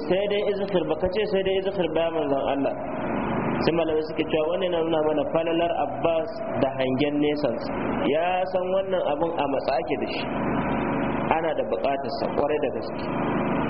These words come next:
Ana amfana. To in aka ce an haramta shi a yi yaya? Sai ya maza ya ce, "Ya manzon Allah sai dai izhir."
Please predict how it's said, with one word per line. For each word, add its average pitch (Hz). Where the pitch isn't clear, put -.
Ana 165
amfana. 147
To 147
in 147
aka 208
ce 190
an 185
haramta 180
shi 165
a 147
yi 160
yaya? 135
Sai -
ya 165
maza 165
ya 170
ce, 170
"Ya 170
manzon 151
Allah 151
sai 151
dai 151
izhir." 143